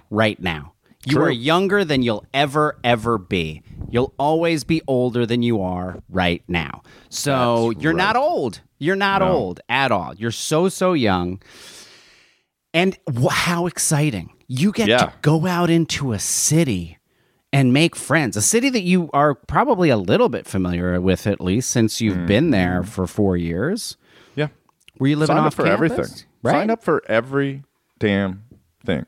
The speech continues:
Speaker 2: Sign up for everything. The way Kurt and I got to know each other, I have no interest in being an actor whatsoever. I saw Kurt perform a few times, thought he was so funny.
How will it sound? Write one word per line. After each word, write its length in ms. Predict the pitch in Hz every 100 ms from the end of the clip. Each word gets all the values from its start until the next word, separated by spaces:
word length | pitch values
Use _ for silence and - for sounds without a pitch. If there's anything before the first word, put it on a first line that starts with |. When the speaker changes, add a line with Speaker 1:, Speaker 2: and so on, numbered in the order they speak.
| _
Speaker 2:
Sign 280 | - 127 160
up 160 | -
for 240 | - 123 - -
everything. 420 | 104 98 73 62 - - _ _ _
The 80 | -
way 160 | 90 104
Kurt 220 | - 117
and 60 | 104
I 60 | 117
got 180 | 127 -
to 60 | 127
know 120 | 139
each 140 | 147
other, 300 | 156 160 196 - _ -
I 360 | 98 127 170 156
have 240 | 120 127
no 280 | 131 131 156
interest 380 | 156 - 135 -
in 120 | 101
being 420 | 92 92 92 92 -
an 120 | 87
actor 320 | 92 - 117
whatsoever. 720 | 120 120 131 135 147 82 - _
I 100 | 95
saw 240 | 107 123 113
Kurt 280 | - 117
perform 380 | - - 110 117
a 40 | 135
few 200 | 135 131
times, 420 | - 143 165 -
thought 220 | 110 104
he 60 | 107
was 100 | 107
so 160 | 113
funny. 400 | 110 - 123 151